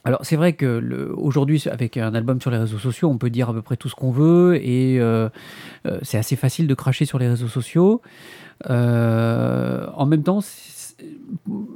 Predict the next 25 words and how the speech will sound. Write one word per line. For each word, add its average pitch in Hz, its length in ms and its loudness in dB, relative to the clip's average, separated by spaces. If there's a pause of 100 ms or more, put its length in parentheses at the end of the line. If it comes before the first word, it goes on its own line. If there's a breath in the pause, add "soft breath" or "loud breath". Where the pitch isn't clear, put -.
finalement, 175 560 2
le, 143 200 4
le, 131 200 2
le, 123 180 2
le 120 120 2
principe, 160 500 0
il 127 80 0
est, 127 100 0 (120)
enfin, 131 200 -2
le 117 100 0
principe, - 440 -4 (520 loud breath)
euh, 117 540 0
le, 120 180 0
le, - 200 0
le, 64 600 -2
le 131 180 0
cœur, 196 540 2
finalement, 151 340 0
c'est 175 120 0
un 143 60 4
déclencheur, 156 480 0
le 131 80 2
réseau 120 180 0
social. 113 440 -4 (440 loud breath)
Mais, 180 440 2